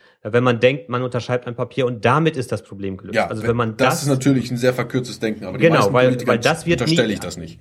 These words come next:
Speaker 1: eine
Speaker 2: Also
Speaker 1: Unterschrift wird nicht ein Denken verändern und, sondern das, was verändert ist, das, äh, nennt man Erziehung. Wir als Eltern präsentieren ein Vorbild über Jahre hinweg, ein konstantes Vorbild. Und die
Speaker 2: Mhm.
Speaker 1: Kinder reiben sich daran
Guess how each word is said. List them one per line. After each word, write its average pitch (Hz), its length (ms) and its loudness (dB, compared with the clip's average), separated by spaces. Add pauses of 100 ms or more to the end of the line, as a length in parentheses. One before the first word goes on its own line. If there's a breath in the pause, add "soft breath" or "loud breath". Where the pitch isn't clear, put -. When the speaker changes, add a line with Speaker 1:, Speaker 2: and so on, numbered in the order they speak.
Speaker 1:
eine 135 220 0
Speaker 2:
Also 143 100 0
Speaker 1:
Unterschrift 156 460 -2
wird 147 180 0
nicht 143 340 -8
ein 123 240 -4
Denken 156 320 2
verändern 104 400 -2
und, 98 200 -6 (240 loud breath)
sondern 120 340 2 (320)
das, 147 220 2
was 139 160 0
verändert 147 440 0
ist, 180 340 0 (320 loud breath)
das, 139 360 0
äh, 117 480 0 (420)
nennt 127 260 -4
man 131 100 -2
Erziehung. 120 540 0
Wir 139 160 4
als 120 160 -2
Eltern 143 580 -2 (640)
präsentieren 120 580 0
ein 110 180 -2
Vorbild 135 380 -2
über 117 200 -2
Jahre 139 640 2
hinweg, 151 400 -2
ein 107 140 -6
konstantes 107 600 -6
Vorbild. 104 520 -4 (320 soft breath)
Und - 100 -4
die 123 120 0
Speaker 2:
Mhm. 98 40 -8
Speaker 1:
Kinder 151 300 0
reiben 131 500 2
sich 104 240 -6
daran 107 480 -2